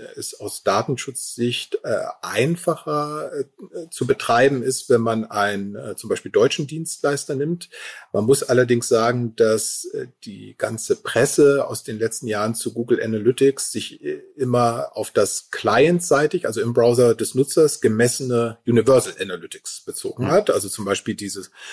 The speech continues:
Speaker 1: Problematik, dass I-P-Adressen des Nutzers in die U S A geschickt werden.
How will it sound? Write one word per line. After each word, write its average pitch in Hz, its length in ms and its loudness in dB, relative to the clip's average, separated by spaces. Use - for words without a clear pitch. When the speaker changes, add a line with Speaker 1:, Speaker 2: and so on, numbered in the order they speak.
Speaker 1:
Problematik, 104 760 4
dass - 200 2
I-P-Adressen 110 760 -2
des 101 200 -6
Nutzers 107 280 0
in 127 160 -2
die 113 140 -2
U 104 100 -8
S - 120 -4
A 127 180 2
geschickt - 400 -2
werden. 156 400 -2